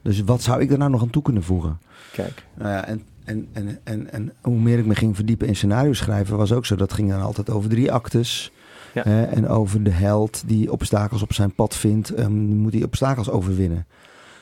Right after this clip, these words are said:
Speaker 1: Dus op een gegeven moment had ik gedacht van, "Maar wat nou als je als jongere," want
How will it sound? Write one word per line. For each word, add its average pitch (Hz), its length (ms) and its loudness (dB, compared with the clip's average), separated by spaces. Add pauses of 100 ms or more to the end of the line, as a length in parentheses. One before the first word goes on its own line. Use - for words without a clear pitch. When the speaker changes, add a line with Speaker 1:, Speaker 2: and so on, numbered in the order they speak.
(100)
Speaker 1:
Dus 107 100 -2
op 104 60 0
een 104 60 -2
gegeven 151 200 0
moment 117 160 -2
had 104 100 -2
ik 113 100 -6
gedacht 110 380 -4
van, 101 240 -2 (280)
"Maar 117 120 -2
wat 165 180 0
nou 147 280 -2
als 135 220 -2
je 113 240 0 (580)
als 113 200 -2
jongere," 147 520 2
want 196 160 -6